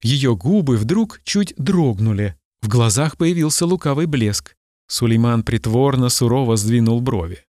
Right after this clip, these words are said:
«Что, есть?» «Да, повелитель». «Но я не скажу. У моего сердца есть тайна.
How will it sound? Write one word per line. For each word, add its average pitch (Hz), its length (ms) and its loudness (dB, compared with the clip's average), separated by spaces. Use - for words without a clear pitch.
«Что, 98 560 -2
есть?» 127 560 0
«Да, 165 300 0
повелитель». 156 600 -2
«Но 117 180 4
я 110 300 2
не 123 120 2
скажу. 139 600 -2
У 110 80 0
моего 113 340 2
сердца 127 480 -2
есть 113 340 -2
тайна. 98 720 -2